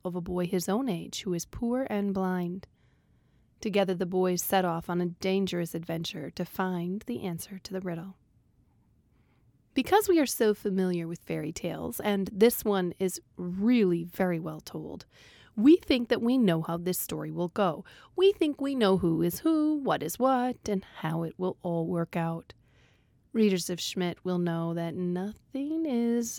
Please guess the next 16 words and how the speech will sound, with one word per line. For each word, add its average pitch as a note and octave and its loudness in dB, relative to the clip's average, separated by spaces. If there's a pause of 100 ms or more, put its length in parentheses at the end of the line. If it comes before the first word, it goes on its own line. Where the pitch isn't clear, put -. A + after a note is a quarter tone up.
ever G3 -2
exactly F3 -4
as D#3+ -6
it F3+ -4
seems, A#3 0
and F#3+ 2
it G3 2
never G3+ 2
goes A#3+ 2
the A#3 2
way G#3+ 6
you G#3+ 0
think - -6
that D#3+ -6
it D#3+ -6
will. - -6